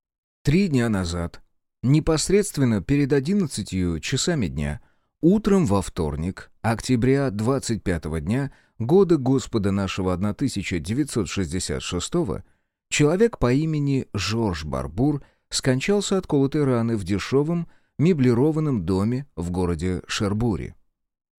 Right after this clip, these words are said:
Свидетельства, которые ещё будут представлены настоящему суду,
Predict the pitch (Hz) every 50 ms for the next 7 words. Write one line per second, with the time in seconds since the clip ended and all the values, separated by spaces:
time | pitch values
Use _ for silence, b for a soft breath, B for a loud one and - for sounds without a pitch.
0 | _ _ _ - - - 151 190 185 180 165 139 - 147 135 135 - 143 147 147
1 | 147 139 - 143 127 113 - 139 139 143 143 131 - - 151 139 123 117 113 101
2 | 107 104 - - 101 95 - - - 101 95 87 95 95 98 98 95 92 90 -
3 | 98 98 117 139 - - 92 80 76 76 - - 76 69 67 69 -